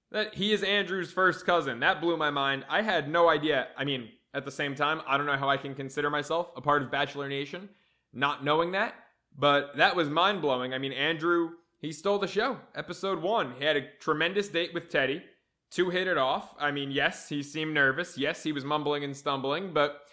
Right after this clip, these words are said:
you know what? Obviously it worked. Obviously Teddy found it cute. She was into it. They jumped in a margarita hot tub, drinking margaritas afterwards.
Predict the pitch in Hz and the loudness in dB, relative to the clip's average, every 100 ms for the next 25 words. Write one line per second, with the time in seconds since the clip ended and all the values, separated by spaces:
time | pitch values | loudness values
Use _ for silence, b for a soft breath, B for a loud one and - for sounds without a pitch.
0 | b - 143 143 180 202 135 143 143 151 | b -6 -2 4 4 4 2 2 2 -2
1 | 147 156 151 147 190 208 - 139 139 151 | -2 -2 0 4 4 2 0 2 2 -2
2 | 143 156 147 151 156 151 151 147 139 - | -2 -6 -2 0 0 0 0 0 -4 -4
3 | 180 220 - - 156 151 143 165 165 190 | -4 -4 -8 -4 -2 -2 -2 -4 -2 2
4 | 214 220 131 127 139 151 165 147 139 151 | 2 0 -6 -2 -2 -2 -2 -2 2 4
5 | 147 151 160 156 143 147 - 180 180 127 | 4 2 2 2 4 4 4 0 0 -2
6 | 127 165 165 156 170 151 151 165 175 170 | -4 -4 -4 2 2 4 2 2 0 0
7 | 175 175 185 185 190 180 | -2 -2 -2 0 0 -2